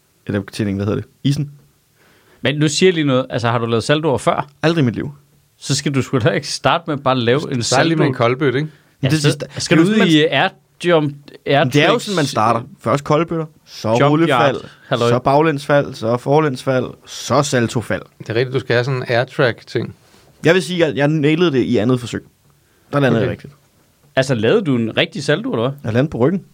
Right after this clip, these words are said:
Speaker 2: Okay,
Speaker 3: Jeg er ikke hele vejen rundt. Tre kvart.
Speaker 1: Ja, jamen, det, du skal ikke længere.
Speaker 2: Øhm,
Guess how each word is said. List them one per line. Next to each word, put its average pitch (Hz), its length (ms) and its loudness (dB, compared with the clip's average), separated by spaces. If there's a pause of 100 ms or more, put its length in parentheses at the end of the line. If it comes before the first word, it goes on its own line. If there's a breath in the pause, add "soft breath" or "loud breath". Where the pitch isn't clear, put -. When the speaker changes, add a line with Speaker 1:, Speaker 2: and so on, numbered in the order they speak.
(720 soft breath)
Speaker 2:
Okay, 123 340 -2
Speaker 3:
Jeg 120 60 -2
er 123 40 2
ikke 131 140 0
hele 147 120 2
vejen 104 160 0
rundt. 101 240 -10
Tre 117 140 -2
kvart. 135 320 0 (320)
Speaker 1:
Ja, 151 100 4
jamen, 143 200 0
det, 123 140 -2
du 123 60 -6
skal 185 160 0
ikke 135 120 -2
længere. 117 200 0 (1600)
Speaker 2:
Øhm, 98 680 -2